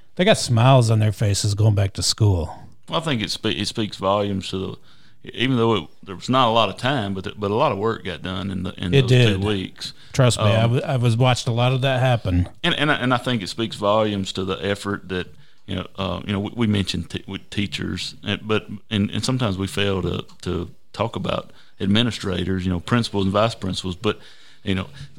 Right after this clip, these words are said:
Speaker 2: um, Sunday morning we were on our way to church, and, uh, as, as we, um, rode by, uh, I, I won't say which school, but, uh, so I don't embarrass someone. But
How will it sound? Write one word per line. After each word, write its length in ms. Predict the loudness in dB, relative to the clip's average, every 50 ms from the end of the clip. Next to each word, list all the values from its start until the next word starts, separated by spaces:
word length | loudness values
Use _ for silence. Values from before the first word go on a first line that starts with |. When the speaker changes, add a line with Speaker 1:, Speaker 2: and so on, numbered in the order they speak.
| -20 -12 -4
Speaker 2:
um, 340 | -4 -2 -2 -2 -6 -8 -10 -12 -10
Sunday 280 | 0 2 2 4 4 4
morning 280 | 2 2 2 2 2 2
we 80 | 2
were 120 | 2 2 2
on 160 | 2 2 2
our 80 | 4
way 140 | 4 4 2
to 80 | 2 2
church, 600 | 2 2 2 2 2 0 -4 -8 -10 -10 -10 -12 -14 -18 -16 -8 -4
and, 320 | -2 0 0 0 0 0
uh, 200 | -2 -2 -4 -4 -6 -8 -10 -10 -6 -4
as, 220 | -2 -2 -2 -4
as 320 | -4 -4 -4 -4 -4 -4 -2
we, 300 | -2 -2 0 -2 -4 -6 -10 -16 -20 -20 -20 -20 -12 -8
um, 360 | -4 -2 -2 -2 -4 -6 -8 -12 -8
rode 360 | -2 2 2 2 2 2 2
by, 480 | 2 4 6 6 6 4 2 0 -2 -4 -8 -12 -10
uh, 260 | -8 -8 -8 -8 -8 -4
I, 120 | -4 -4
I 200 | -4 -2 -2 -2
won't 340 | 0 0 -2 -4 -6 -8 -4
say 220 | -2 0 0 0
which 240 | 0 -2 -2 -2 -2
school, 440 | -2 -2 0 0 0 0 0 -2 -4 -6
but, 220 | -6 -6 -6 -4 -4
uh, 260 | -2 -2 0 0 0 -2 -6 -8 -4
so 160 | -2 0 2 2
I 60 | 2
don't 200 | 0 0 0 0
embarrass 400 | 0 0 0 0 0 0 0 0
someone. 520 | -2 -2 -2 -2 -4 -6 -8 -6 -4 -2 -2
But 320 | 0 0 0 -2 -4